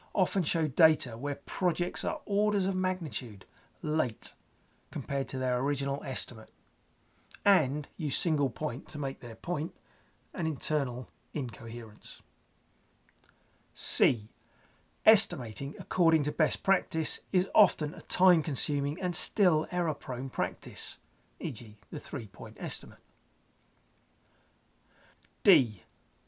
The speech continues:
When we incorporate errors seen in real life, we are often talking about margins that are ten times larger than what estimators say is acceptable,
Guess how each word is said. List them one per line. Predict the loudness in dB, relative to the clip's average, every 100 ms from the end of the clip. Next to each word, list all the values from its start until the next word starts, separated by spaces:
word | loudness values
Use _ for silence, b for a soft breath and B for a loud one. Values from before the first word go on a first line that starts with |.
| -4
When | -2
we | 0 0
incorporate | 0 2 2 6 4 4
errors | 2 4 2
seen | 0 0
in | 0 0
real | 0
life, | 6 8 6 2 -8 -16 _ 0
we | 4
are | 4
often | 2 -2
talking | -2 0 -2 -2 -4
about | -4 -2
margins | 4 4 4 2 -2 -2
that | -4
are | -2 -4 -6 _
ten | -6 -2 0 0
times | -2 -2 0 -2 0
larger | 4 4 4 -2 -14 -20 _ _ _ _ _ b b b b
than | 2 6
what | 4 4
estimators | 0 0 0 0 -2 -2 -2
say | 0 2 0 -2 -6
is | -4 -2
acceptable, | -2 -4 -4 0 -2 -4 -12 -12 -14